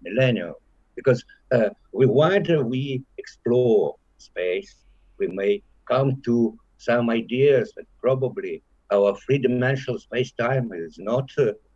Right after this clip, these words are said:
the only dimensions which are in nature. Nature may be multidimensional, and so just can go out and, uh, you know, that there are theories in which, uh, people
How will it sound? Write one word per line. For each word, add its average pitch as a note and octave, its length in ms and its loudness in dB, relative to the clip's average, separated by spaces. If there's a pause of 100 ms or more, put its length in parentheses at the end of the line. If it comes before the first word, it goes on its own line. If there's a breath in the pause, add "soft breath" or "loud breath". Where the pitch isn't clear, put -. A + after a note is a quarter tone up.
the A#2 80 0
only C3+ 320 4
dimensions B2 800 -4
which - 240 -20
are G#2+ 200 -10 (340)
in E2 320 -16 (240)
nature. C3+ 480 -2 (200)
Nature - 320 -14
may F#2 180 -10
be E2+ 160 -14
multidimensional, B2+ 1000 -2
and D#2 100 -18
so - 140 -20 (140)
just - 120 -20 (280)
can F2 100 -16 (260)
go F#2+ 300 -4
out A2 400 0
and, - 260 -8
uh, E2 40 -2 (340 soft breath)
you F2 80 -14
know, F#2 300 -6
that - 180 -16
there D#2 100 -12
are - 240 -18
theories G#2 540 -2
in - 80 -20
which, - 320 -12 (380 soft breath)
uh, E2+ 140 -2 (260)
people F#2+ 320 -4